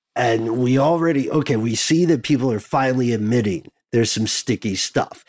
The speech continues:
It's no secret that Belgian mining interests were backing that Katangan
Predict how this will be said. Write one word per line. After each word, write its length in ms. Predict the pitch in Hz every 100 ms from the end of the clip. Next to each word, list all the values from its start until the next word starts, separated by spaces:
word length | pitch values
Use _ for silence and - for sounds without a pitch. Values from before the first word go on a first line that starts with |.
| - _ 131
It's 120 | 123
no 200 | 175 156
secret 480 | - 190 165 - - _ _ -
that 240 | 110 95 -
Belgian 560 | 143 180 131 139 120
mining 380 | 98 131 135 113
interests 680 | 101 98 95 95 90 - - _
were 140 | 104 98
backing 480 | 113 113 - 117 107
that 240 | 101 -
Katangan 880 | 117 - 123 107 110 101 98 98